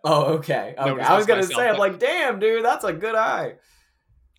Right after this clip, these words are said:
Speaker 2: Still
Speaker 1: I
Speaker 2: a
Speaker 1: did
Speaker 2: great
Speaker 1: not
Speaker 2: detail.
Speaker 1: notice
Speaker 2: No,
Speaker 1: that.
Speaker 2: I'm not detailed oriented. You're more
Speaker 1: <laughs>
Speaker 2: detailed oriented than me, I think, depending on the context.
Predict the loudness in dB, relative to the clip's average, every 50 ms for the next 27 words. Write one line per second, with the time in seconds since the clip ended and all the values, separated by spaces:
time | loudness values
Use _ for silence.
0 | _ _ -12 -8 -6 -4 -4 -4 -4 -2 -2 -2 -2 -2 -4 -4 -4 -2 0 0
1 | 0 0 0 0 2 4 4 4 4 4 4 4 4 2 0 -6 -4 -2 -2 -2
2 | -2 -2 -4 -6 -6 -6 -6 -6 -6 -6 -6 -8 -10 -10 -8 -8 -6 -6 -4 -2
3 | 2 4 4 4 4 2 0 -4 -6 -6 -8 -8 -8 -8 -8 -8 -8 -8 -10 -12
4 | -12 -12 -10 -10 -8 -8 -8 -8 -6 -6 -6 -6 -8 -8 -10 -8 -6 -4 -4 -4
5 | -4 -4 -6 -6 -6 -6 -4 -4 -4 -6 -6 -8 -10 -10 -10 -12 -18 -20